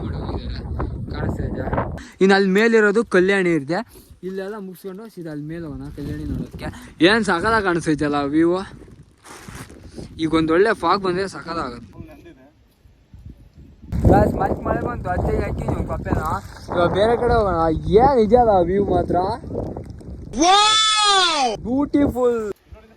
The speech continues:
ಸಖತ್ ಅಂದ್ರೆ ಸಖತ್ತಾಗಿದೆ. ಕೋಟೆ ಮಾತ್ರ ಮಿಸ್ ಮಾಡ್ದೆ ಬನ್ನಿ. But, ಆ, ಸ್ವಲ್ಪ ನಡಿಬೇಕಷ್ಟೇ. ನಡೆಯೋದು ಒಂದ್ ಸ್ವಲ್ಪ ನಡೆದ್ರೆ ಮುಗೀತು ಅಷ್ಟೇ. ಬರ್ಬೇಕಾದ್ರೆ ಸ್ವಲ್ಪ ಕಷ್ಟ ಆಗೈತೆ, ಹೋಗ್ಬೇಕಾದ್ರೆ ಈಸಿ.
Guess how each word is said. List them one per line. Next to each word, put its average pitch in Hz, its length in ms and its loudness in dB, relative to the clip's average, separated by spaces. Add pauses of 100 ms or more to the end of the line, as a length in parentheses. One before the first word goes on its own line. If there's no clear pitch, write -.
(1000)
ಸಖತ್ 254 320 -16
ಅಂದ್ರೆ 240 240 -12
ಸಖತ್ತಾಗಿದೆ. 202 560 -14
ಕೋಟೆ 247 320 -12
ಮಾತ್ರ 202 300 -14 (540)
ಮಿಸ್ 240 320 -10
ಮಾಡ್ದೆ 233 340 -8
ಬನ್ನಿ. 190 340 -12 (560)
But, 160 300 -12
ಆ, 147 240 -10
ಸ್ವಲ್ಪ 180 320 -12 (380)
ನಡಿಬೇಕಷ್ಟೇ. 170 680 -6 (360)
ನಡೆಯೋದು 202 340 -4
ಒಂದ್ 196 120 -8
ಸ್ವಲ್ಪ 208 300 -4
ನಡೆದ್ರೆ 208 360 -6
ಮುಗೀತು 185 380 -8
ಅಷ್ಟೇ. 143 180 -14
ಬರ್ಬೇಕಾದ್ರೆ 190 540 -8
ಸ್ವಲ್ಪ 180 200 -14
ಕಷ್ಟ 156 280 -16
ಆಗೈತೆ, 156 300 -10 (360)
ಹೋಗ್ಬೇಕಾದ್ರೆ 208 560 -4
ಈಸಿ. 180 260 -8